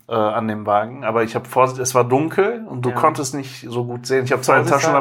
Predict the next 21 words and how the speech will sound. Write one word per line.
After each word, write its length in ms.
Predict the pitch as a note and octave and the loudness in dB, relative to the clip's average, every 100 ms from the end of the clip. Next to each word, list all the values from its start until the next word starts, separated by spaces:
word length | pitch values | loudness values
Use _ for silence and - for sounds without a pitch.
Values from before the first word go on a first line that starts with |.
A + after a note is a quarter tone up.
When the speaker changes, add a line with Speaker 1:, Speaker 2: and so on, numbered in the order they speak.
| C3 | 0
Speaker 1:
Taschenlampe 60 | C#3+ | -8
und 100 | B2+ | -2
so 100 | B2+ | -2
geguckt, 380 | B2+ D#3 D#3 | 0 -4 -4
aber 300 | B2 A#2+ A#2+ A#2+ _ | 0 2 2 -2 _
vorsichtshalber 600 | - C3+ D3+ - C3+ B2+ | 0 2 2 -2 0 2
habe 80 | A#2+ | 0
ich 40 | |
die 100 | A#2+ | -2
Bullen 280 | A2+ B2 B2+ | -8 -4 -4
gerufen. 500 | A#2+ A#2 A#2+ - - - | -4 -6 -8 -12 -18 -8
Speaker 2:
Ja. 200 | B2+ B2+ | -6 -2
Speaker 1:
Äh, 60 | A#2 | -2
Entschuldigung, 420 | - B2 A#2+ A2+ | 0 2 2 -2
die 80 | G#2 | -4
Polizei. 560 | - G2+ G2+ A2+ A#2 C#3 C#3 - - | -2 -2 2 2 2 -2 -6 -8 -6
Speaker 2:
<laughs> 340 | - - - - | -4 -6 -10 0
Speaker 1:
Und, 420 | A2+ A2+ A2+ - | 2 2 -2 -2
ähm, 240 | G2 G2 | 0 2
Speaker 2:
Gesetzeshüter 760 | F#2+ C3 C3 - B2+ B2+ A#2+ - | 0 0 -2 -4 -8 -8 -10 -12
nennt's. 260 | - - | -14 -14